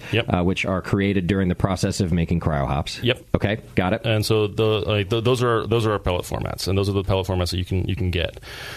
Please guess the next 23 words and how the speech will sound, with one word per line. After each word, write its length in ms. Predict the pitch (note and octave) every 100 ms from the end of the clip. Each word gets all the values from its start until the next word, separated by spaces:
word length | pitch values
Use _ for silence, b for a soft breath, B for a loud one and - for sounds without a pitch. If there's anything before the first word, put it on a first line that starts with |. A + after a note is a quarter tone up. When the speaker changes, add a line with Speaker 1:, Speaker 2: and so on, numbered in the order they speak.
| B -
Speaker 1:
Um, 600 | A#2 A2 G#2+ G#2 G2+ - - - - - - - -
then 320 | A#2 B2+ C#3+
you 140 | D3
also 220 | C#3+ - C3+
have 260 | B2+ B2
C 220 | - -
O 40 | B2+
two 200 | - A2+
hop 240 | G#2 G2
extract. 500 | - - - - -
And 160 | - F#2+
so 100 | G2+
one 120 | G#2+
of 80 | A#2+
the 40 |
things 120 | C3
you 80 | A2+
can 160 | A#2 G#2+
do 500 | A#2 A#2+ F#2+ G#2 -
with, 480 | A2+ G2 F#2+ F2+ -
um, 240 | G2+ F#2+ F2+
pelletized 480 | G#2+ G#2 G2 F#2+
hops 340 | F2+ E2 -